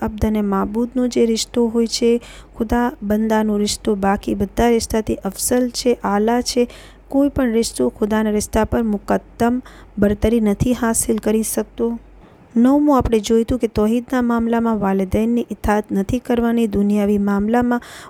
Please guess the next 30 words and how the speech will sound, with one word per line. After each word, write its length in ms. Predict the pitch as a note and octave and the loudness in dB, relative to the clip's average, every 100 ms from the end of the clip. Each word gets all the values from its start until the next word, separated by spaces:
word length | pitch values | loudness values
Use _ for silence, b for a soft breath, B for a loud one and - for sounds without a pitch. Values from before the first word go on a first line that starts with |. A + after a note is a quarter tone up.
| - | -2
વાલિદૈનના 680 | G3 F#3+ F#3+ F#3 A3 A#3+ A#3+ | 0 2 2 0 0 0 0
એહતરામ 580 | G3+ G3+ - F#3+ G#3 G#3+ | -2 -2 -2 -2 0 0
વાજિબ 440 | F#3 F3+ F3+ A#3+ A#3+ - | 0 -2 -2 -4 -4 -4
છે, 300 | - A#3+ A#3+ B - | 2 2 2 B -12
ચાહે 300 | - G#3+ G#3+ | -2 0 0
કાફિર 440 | G#3+ G3+ F#3 - B3 | -2 -2 0 0 -2
કેમ 220 | - A#3+ | 0 0
ન 120 | A#3+ | 2
હોય. 320 | A#3 A3+ A3+ | 2 2 2
દસમો 440 | G#3 G#3 G#3+ C4 C4 | 2 0 0 0 0
લાસ્ટ 400 | B3 B3+ B3+ - | 2 0 -2 -6
પોઇન્ટ 360 | - B3 B3 | -2 -2 0
આપણે 240 | B3 A#3 A#3+ | 0 0 0
જોઈએ 540 | - A#3+ A#3 A#3+ B3 B B B - | 2 0 2 2 0 B B B -2
કે 180 | B3+ - | -2 0
અમલે 400 | A#3 B3 C4+ C#4 | 0 2 2 2
સ્વાલેહ 440 | C4+ - A#3 A#3+ A#3+ | 2 0 2 0 0
કરવાવાળા 760 | G#3+ G#3+ G#3 G3+ G#3 B3 B3 B B _ _ - | 0 2 2 2 2 0 -2 B B _ _ -2
પર 280 | B3 B3+ | 0 0
સ્વાલેહીન 960 | - - G#3+ G3+ G3+ G3 A#3+ B3+ C4+ C#4 - A3+ | -2 0 2 2 2 0 0 2 2 0 -4 -4
બી 220 | A#3 A#3+ | -2 0
મોમિનીન 720 | G#3 G3+ G3+ G#3+ A3 B3+ B3+ | 0 -2 0 0 2 2 2
માટે 260 | A#3+ A#3 A#3 | 0 2 0
દુઆ 340 | G3 G3+ G#3+ | 0 -2 -2
કરે 360 | - A#3 A#3+ A#3 | -2 0 0 -2
છે, 280 | - A#3+ | 0 0
સ્વાલેહીન 580 | A#3 - G3 G3 G#3+ A3+ B3 | 0 0 -2 -2 -2 -4 -4
અંબિયા 420 | F#3+ G3+ A3 A#3+ | -2 0 2 2
હોય 180 | A#3+ A#3 | 2 0
છે, 300 | - A#3 | 0 0